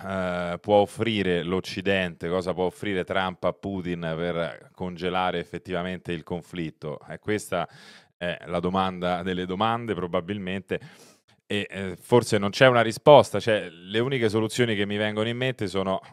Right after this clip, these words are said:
o il collasso dell'Ucraina o il collasso economico della Russia, oppure la chiusura dei rubinetti dell'Occidente che non fornisce più aiuti all'Ucraina e quindi la costringe ad accettare le condizioni della Russia. Cioè, sono questi i tre scenari, eh, non, non ce ne sono altri.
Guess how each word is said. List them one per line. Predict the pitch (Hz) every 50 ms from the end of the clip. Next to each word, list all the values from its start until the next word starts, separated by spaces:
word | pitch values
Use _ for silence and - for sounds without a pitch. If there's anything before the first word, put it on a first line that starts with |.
| _ -
o | 120 131 139 123
il | 104 -
collasso | - 104 101 101 104 104 101 - - - 95
dell'Ucraina | 95 98 101 98 92 95 98 104 117 127 120 104 85 80 71 _ _ - - - _ _ _ _ _ _ - 123
o | 123 123 113 -
il | 110 104 107 101 -
collasso | - 104 104 104 110 107 107 104 - - - 98
economico | 92 85 95 98 104 104 101 98 95 95 92
della | 92 92 92 98
Russia, | 110 135 131 101 - - - 95 85 80 - - - - - - - - - _ _ _ _ _ _ _ _ _ _ _ _ _ _ _ _ _ _ -
oppure | 120 117 - - 147 139 139 139 135 135 135 - - -
la | 101 110
chiusura | 104 104 117 107 113 131 123 117
dei | 110 110 113
rubinetti | 110 113 104 110 117 117 120 117 117 - - 120 107
dell'Occidente | 104 104 107 104 - - 123 117 117 113 117 117 110 - - 127 127 - _ _ - _ -
che | - 107 104
non | 101 107 104
fornisce | - - 107 104 110 113 104 - - 98
più | - - 101
aiuti | 104 104 107 110 107 107 101
all'Ucraina | 95 101 98 98 127 127 110 110 117 110 101
e | 87
quindi | - 107 101 95
la | 90 92 82
costringe | 98 98 - - - 107 104 104 104 104 98 98
ad | 92
accettare | 92 - - 101 95 - 117 110 107 98
le | 101 113 117
condizioni | 104 107 104 101 101 113 107 - - - 107 101 107 107 101
della | 90 87 85 87
Russia. | 92 110 101 87 - - 90 85
Cioè, | 82 98 87
sono | 90 95 98 98
questi | 117 123 110 - 107
i | 95
tre | - 95 101 90
scenari, | - - - 92 95 101 101 95 90 87 85
eh, | - - - - - - - _ _ _ _ _ - 92
non, | 90 95 98 98 95
non | 98 98 98 95
ce | - 107 104
ne | 104 101
sono | 107 117 113 101 95
altri. | 92 92 90 82 - - - 87 78